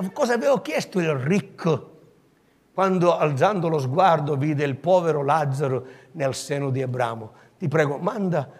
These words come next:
Lazzaro ai miei fratelli." Prima, prima aveva chiesto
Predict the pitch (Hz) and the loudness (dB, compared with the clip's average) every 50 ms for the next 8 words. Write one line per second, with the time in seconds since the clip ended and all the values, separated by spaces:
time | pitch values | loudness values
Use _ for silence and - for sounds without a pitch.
0 | - - _ _ _ _ _ _ _ _ 175 151 139 143 156 160 143 135 123 123 | -20 -20 _ _ _ _ _ _ _ _ -2 0 2 4 4 4 2 2 0 -2
1 | 113 123 127 120 123 117 101 - - - - - _ _ _ 135 131 113 113 113 | -2 -2 -2 -2 -2 -4 -6 -10 -16 -20 -20 -20 _ _ _ -4 -4 -4 -4 -4
2 | 127 135 135 135 131 - 147 139 120 - - 123 110 104 104 104 98 92 87 - | -2 -2 0 -2 -2 -4 -6 -8 -6 -6 -8 -8 -8 -8 -10 -12 -14 -16 -18 -20
3 | _ _ _ _ _ _ _ _ _ _ _ _ _ _ - - - - _ _ | _ _ _ _ _ _ _ _ _ _ _ _ _ _ -20 -20 -20 -20 _ _
4 | _ _ _ - 190 220 208 160 - - - - - 208 196 180 160 160 156 156 | _ _ _ 4 6 6 6 4 2 -4 -6 4 4 6 6 6 6 6 6 4
5 | 143 - - 170 - - 175 147 | 4 4 2 2 2 2 2 0